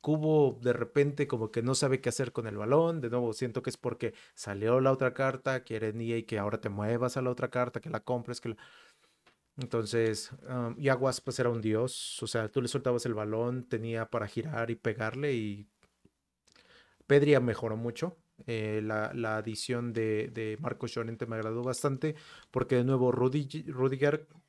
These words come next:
por alguna extraña razón, comete, comete movi-, eh, hace cosas que tú dices, "Dios santo, como es un defensa de ochenta y cinco", pero bueno.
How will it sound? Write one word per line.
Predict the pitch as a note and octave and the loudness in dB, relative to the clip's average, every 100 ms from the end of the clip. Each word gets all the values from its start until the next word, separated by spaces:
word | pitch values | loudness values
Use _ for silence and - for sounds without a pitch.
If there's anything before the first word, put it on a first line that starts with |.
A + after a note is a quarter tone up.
| _ _ _ _ _ _ _ | _ _ _ _ _ _ _
por | A#2 | -6
alguna | A2+ A2+ D3 D#3 | -4 0 2 2
extraña | D3+ D3 D3+ | 2 2 2
razón, | B2 A2 C#3 | 0 0 -2
comete, | C3+ B2 B2 D3 B2+ A2 G#2 B2+ - - | -2 -2 0 0 0 0 -6 -10 -16 -12
comete | A2+ A#2 C3 | -8 -6 -4
movi-, | A2+ A#2 | -4 -4
eh, | C#3 B2 | -4 -2
hace | D3 - D#3 | -2 -2 -4
cosas | D3 - C#3+ | -4 -4 -6
que | - A2+ A2+ _ _ _ _ _ _ | -4 -6 -6 _ _ _ _ _ _
tú | - | -8
dices, | B2+ B2+ G#2+ | -4 -4 -2
"Dios | A2+ | -4
santo, | - A#2 A#2 | -2 -4 -4
como | A2+ | -4
es | A2+ | -4
un | C3 | -2
defensa | A2+ A2 A#2 A#2+ | -2 -2 -2 -2
de | |
ochenta | A2 A2+ A2 | -4 -6 -8
y | A2 | -6
cinco", | - C3+ A2+ | -6 -6 -6
pero | A2 | -4
bueno. | A2 G#2 | -4 -6